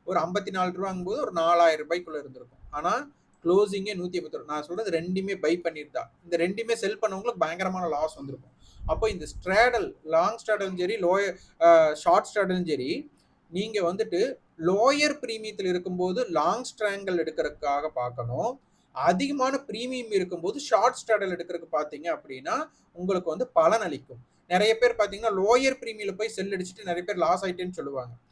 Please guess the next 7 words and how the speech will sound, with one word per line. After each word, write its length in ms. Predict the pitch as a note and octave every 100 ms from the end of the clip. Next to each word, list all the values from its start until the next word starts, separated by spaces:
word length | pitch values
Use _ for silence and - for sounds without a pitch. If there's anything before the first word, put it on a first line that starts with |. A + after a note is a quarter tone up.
| _ _
ஆனா, 160 | - G3+
லோயர் 480 | E3+ F3+ B3 C4+ B3+
பிரீமியத்துல 520 | A3 G#3 G3 F3 E3 D3
வந்துட்டு 520 | C#3+ F3+ F#3 A3 C#4+ - _ _ _
நம்ம 240 | D#3+ F#3+
மெயினா 540 | F#3+ D#3 F#3 A3+ A#3 B3+ -
பாத்தீங்கன்னா 680 | F3 E3 D#3 E3+ A3 C4+